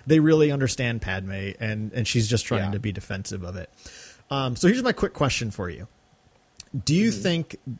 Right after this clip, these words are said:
Speaker 1: when they get married at the end of the movie, does her family know, do you think?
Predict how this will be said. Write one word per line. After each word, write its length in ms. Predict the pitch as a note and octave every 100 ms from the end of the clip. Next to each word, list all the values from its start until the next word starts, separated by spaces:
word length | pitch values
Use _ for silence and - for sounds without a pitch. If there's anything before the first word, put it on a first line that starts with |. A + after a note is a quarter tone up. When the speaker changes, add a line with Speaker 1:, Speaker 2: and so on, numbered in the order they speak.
| _ _ _
Speaker 1:
when 260 | C#3 B2+ C#3+
they 140 | C#3+
get 160 | C3 -
married 320 | A#2+ A#2+ C3
at 80 | B2
the 80 | C3
end 100 | A#2+
of 40 |
the 60 | A2+
movie, 360 | G#2+ F2 E2 - _ _ _
does 140 | C3 D#3
her 80 | E3+
family 380 | E3+ F#3+ B3+ C4+
know, 180 | C#4+
do 100 | C#4+
you 80 | D4
think? 360 | D4 D#4 D4+ -